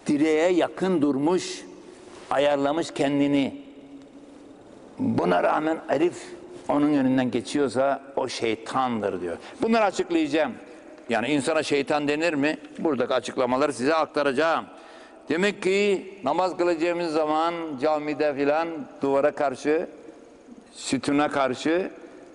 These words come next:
önümüzdeki arkasını dönmüş bir insana sütre yapabiliriz. Ona karşı, ona, e, sütre yaparak namaz kılacağız. Açıkta kılarsak vatandaş önümüzden geçer.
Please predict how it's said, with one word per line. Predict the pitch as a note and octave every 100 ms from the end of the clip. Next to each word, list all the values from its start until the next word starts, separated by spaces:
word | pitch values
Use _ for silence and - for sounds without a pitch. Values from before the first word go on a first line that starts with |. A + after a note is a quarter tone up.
| - C3+
önümüzdeki | C3+ C3+ A#2+ C3+ D#3
arkasını | C#3 C3 C#3 C3 D3
dönmüş | C#3 C3+ C#3+ -
bir | C#3+
insana | C3+ A#2+ C3+ C#3+
sütre | - B2+ B2+
yapabiliriz. | C3+ B2 A#2 A#2 A2+ D#3+ E3 - - - - -
Ona | C3 D3+ D#3
karşı, | D3 C#3 B2 -
ona, | B2+ C#3+ D3 G#2+ - - G2+
e, | G#2 G2 G2 G2
sütre | - C3 - D#3
yaparak | D3 C3 C3 B2+ A#2+
namaz | B2 C3 -
kılacağız. | B2 A#2+ G#2+ A#2 C#3 C#3+ - - - - -
Açıkta | C#3 C#3+ - D#3+ C3
kılarsak | C#3 D#3+ C3+ C#3+ - -
vatandaş | A#2 A#2+ C#3 C3 B2+ B2+ -
önümüzden | B2 A#2+ A2+ A2+ B2
geçer. | A2+ G#2+ - A#2 D3